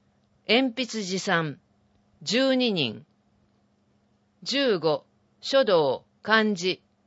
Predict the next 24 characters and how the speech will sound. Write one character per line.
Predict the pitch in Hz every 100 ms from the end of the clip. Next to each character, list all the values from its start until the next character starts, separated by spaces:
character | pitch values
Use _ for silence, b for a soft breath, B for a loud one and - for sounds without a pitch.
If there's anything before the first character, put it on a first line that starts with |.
| _ _ _ -
十 | 151 254 277
月 | 269 254 254
二 | 269
十 | 208 190 165
二 | 160 160
日 | 185 -
か | 165
ら | 147 135
の | 131 135
第 | 139 196 240 247
四 | 240 226
水 | 220 220 220 208
曜、 | 190 160 127 - b b b -
午 | 277
後 | 254 208
一 | 170 220 226
時 | 190
か | 156 131
ら | 120 -
四 | 240
時 | 220
三 | - 180 175
十 | 160 170
分。 | _ 135 117